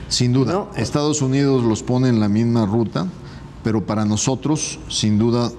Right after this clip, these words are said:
Speaker 1: tenemos que accionar estratégicamente en forma independiente.
Speaker 2: Ahora, eh,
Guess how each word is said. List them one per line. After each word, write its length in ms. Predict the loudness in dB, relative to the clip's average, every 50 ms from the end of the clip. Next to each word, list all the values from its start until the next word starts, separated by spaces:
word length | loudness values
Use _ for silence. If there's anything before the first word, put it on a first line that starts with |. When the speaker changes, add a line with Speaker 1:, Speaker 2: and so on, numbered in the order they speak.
| -6
Speaker 1:
tenemos 400 | -4 -2 0 2 2 2 0 -2
que 320 | -2 -2 0 0 0 0 -2 -6 -12 -16 -18 -18 -18 -18 -16 -16 -16 -16 -16 -16 -16 -16 -16 -16 -14 -10 -8
accionar 840 | -8 -8 -6 -4 -2 0 2 2 2 2 0 -2 -4 -6 -10 -10 -8
estratégicamente 920 | -8 -6 -4 -4 -4 -2 -2 -4 -4 -4 -4 -2 -2 0 2 0 0 0 -2
en 100 | -2 -2
forma 280 | -2 -4 -4 -2 0 0
independiente. 520 | 0 0 -2 -4 -4 -6 -6 -6 -10 -12 -14 -16 -16 -16 -16 -16 -16 -16 -16 -16 -14 -14 -14 -6 -2
Speaker 2:
Ahora, 320 | -2 0 0 -2 -4 -6 -4 -4
eh, 640 | -2 -2 0 0 0 0 0 0 0 0 -2 -4